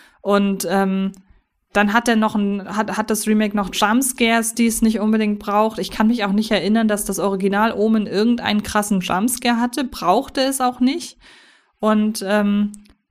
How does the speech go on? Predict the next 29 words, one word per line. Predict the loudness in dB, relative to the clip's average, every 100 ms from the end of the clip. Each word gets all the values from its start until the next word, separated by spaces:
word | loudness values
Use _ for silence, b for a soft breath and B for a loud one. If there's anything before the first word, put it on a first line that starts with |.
| _
ja, | 0 0
finde | 2 0 0
ich | 0
alles, | 0 0 0 -4 -8 -12
finde | -4 0 0
ich, | -2 -14 _ _ _ _ _ _ _ _ _ _ _ _
es, | -10 -10 -10
es | -8 -6 -4
ist, | -4 -4
nein, | -2 0 2
du | 2
hast | 0 0 -2
schon | 0
recht. | 0 0 -4
Ich | 0
war, | 0 2
glaub | 0
ich, | 0
am | -2
Anfang | -2 0 -2
ein | -2
bisschen | -4 -2 -2 -2
positiv. | 0 0 0 -4 -2 -4 -4 -10
Ähm, | -6 -4 -2 -4 -8
es | -12 -6
ist | -6 -4
kein | -4 -4
guter | -8 -12
Film. | -10 -8 -8